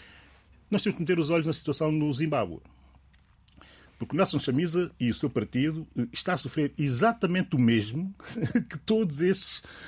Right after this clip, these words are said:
eh, eh, todas essas, todas essas situações que eu acabei agora de enumerar,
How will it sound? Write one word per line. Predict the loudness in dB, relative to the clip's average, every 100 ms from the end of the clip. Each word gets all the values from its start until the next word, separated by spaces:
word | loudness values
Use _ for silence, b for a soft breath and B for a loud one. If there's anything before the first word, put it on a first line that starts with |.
| B
eh, | 0 2 2 0
eh, |
todas | 2 4 6
essas, | 4 4 0
todas | 2 0 2
essas | 2
situações | 2 2 2 0 2
que | 4
eu | 4
acabei | 4 2 2 2
agora | 0 0
de |
enumerar, | 2 2 0 -2 -4